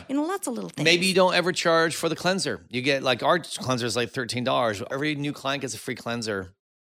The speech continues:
Speaker 2: And we use OcuSoft, which was one of our sponsors, by the way.
Speaker 1: Here's another thing.
Speaker 2: <laughs>
Speaker 1: You, you serve them a drink, but you don't hand it to them, uh, w-, just out of your hand. You,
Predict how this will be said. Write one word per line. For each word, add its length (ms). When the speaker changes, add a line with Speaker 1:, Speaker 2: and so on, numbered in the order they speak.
Speaker 2:
And 340
we 80
use 240
OcuSoft, 680
which 180
was 140
one 120
of 40
our 80
sponsors, 380
by 100
the 80
way. 280
Speaker 1:
Here's 360
another 260
thing. 460
Speaker 2:
<laughs> 80
Speaker 1:
You, 120
you 180
serve 360
them 140
a 60
drink, 400
but 100
you 100
don't 180
hand 320
it 100
to 100
them, 340
uh, 200
w-, 200
just 220
out 120
of 60
your 80
hand. 300
You, 120